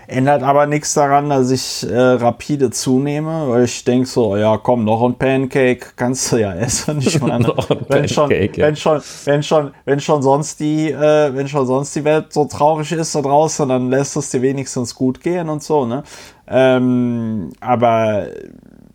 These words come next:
Speaker 2: Machst du dir denn auch schon mal so mittags so ein Fläschchen Wein auf? Nee.
Speaker 1: Nee, leider nicht, leider nicht. Das
Speaker 2: Just
Speaker 1: ist,
Speaker 2: kidding.
Speaker 1: muss
Speaker 2: Also
Speaker 1: ja
Speaker 2: ich hab, ab
Speaker 1: eigentlich,
Speaker 2: und zu hab ich mal
Speaker 1: muss
Speaker 2: an
Speaker 1: ja mal,
Speaker 2: Daydrinking
Speaker 1: ja.
Speaker 2: gedacht, ne? Also
Speaker 1: Ja,
Speaker 2: trotz, äh,
Speaker 1: weißt du, ich hab ja eigentlich, ich hab ja
Speaker 2: <laughs> Komm.
Speaker 1: eigentlich meine Masterarbeit, meine Masterarbeit zu schreiben,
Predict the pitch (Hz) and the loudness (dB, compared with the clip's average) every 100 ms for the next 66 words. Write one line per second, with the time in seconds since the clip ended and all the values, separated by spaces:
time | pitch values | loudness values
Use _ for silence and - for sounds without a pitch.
0 | - _ 110 120 - 123 131 120 107 127 | -20 _ -2 0 2 4 4 4 2 0
1 | - 120 113 107 107 - 160 151 143 127 | 0 2 4 4 2 2 2 0 -2 -6
2 | 117 127 - 107 90 98 143 - 92 - | -2 -2 -2 -4 -2 -2 -4 -4 -6 -8
3 | - - - - _ - 311 127 139 127 | -14 -16 -18 -20 _ -12 -4 2 4 4
4 | 117 131 139 127 123 - - 113 127 131 | 2 2 -2 -2 -6 -8 -4 0 2 2
5 | 123 120 - - - 110 - 139 117 123 | 0 -6 -8 -6 -4 -2 -2 0 2 2
6 | 135 139 139 - 165 202 175 185 180 170 | 2 2 2 2 2 0 2 2 2 2
7 | 170 160 147 143 147 143 135 139 147 131 | -2 0 2 4 4 2 0 0 0 2
8 | 127 127 113 - - 87 131 98 98 123 | 4 4 0 -4 -12 -8 -6 -4 0 2
9 | 127 151 160 143 110 175 - 175 160 180 | 4 4 4 2 0 0 2 0 0 0
10 | 175 170 139 156 185 175 - - 170 - | 2 0 2 -2 -2 -4 -4 -6 -2 -2
11 | 147 139 175 175 - 160 151 139 143 170 | -2 -2 -2 -2 -2 0 0 2 2 2
12 | - 151 147 156 160 - - - - 139 | 0 2 2 2 0 -2 -18 -20 -10 -4
13 | 139 135 135 170 170 - 156 156 - 160 | -2 0 0 0 -4 0 2 2 0 -4
14 | 151 151 - 127 123 151 | -2 -2 -2 0 0 0